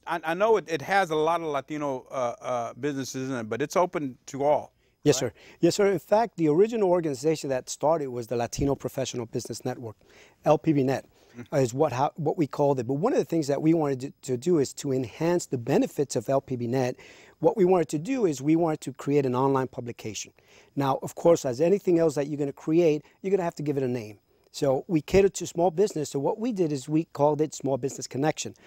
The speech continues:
Speaker 2: Now, Small Business Connection started as an online publication as a benefit to L P B net. What happened was that it took a life of its own.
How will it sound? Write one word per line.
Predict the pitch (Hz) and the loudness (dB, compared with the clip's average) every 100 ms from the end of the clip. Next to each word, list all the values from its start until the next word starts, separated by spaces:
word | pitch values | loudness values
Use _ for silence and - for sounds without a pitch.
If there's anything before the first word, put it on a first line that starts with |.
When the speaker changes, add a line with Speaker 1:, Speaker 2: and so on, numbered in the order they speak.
| - _ | -20 _
Speaker 2:
Now, | 151 120 | -4 -4
Small | - 175 | 0 2
Business | 262 233 - 220 | 2 0 -2 -10
Connection | - 156 196 - 139 | -2 -2 0 -4 -8
started | - 156 147 | 0 2 2
as | 131 123 | 0 -2
an | |
online | 117 143 151 147 143 | -2 2 2 2 -2
publication | - 123 123 - 135 143 - 135 - - - - | -4 -8 -8 2 4 4 -2 -4 -6 -16 -20 -6
as | 143 123 | -4 -2
a | |
benefit | 120 127 208 240 - 135 - _ _ | -2 2 2 2 0 -2 -2 _ _
to | - 147 - | -2 -2 2
L | 151 | 0
P | - 143 | 2 -2
B | 131 | 0
net. | 117 110 _ _ _ _ _ - _ | -2 -4 _ _ _ _ _ -20 _
What | 151 | 0
happened | 120 170 320 202 160 | 0 0 2 2 4
was | 143 139 127 | 4 2 2
that | 139 151 - _ _ | 2 0 -4 _ _
it | - 196 | 2 2
took | 208 196 | 0 0
a | 147 | 0
life | 147 156 - | 2 2 0
of | 151 | -4
its | 139 - | -4 0
own. | 139 123 | 0 0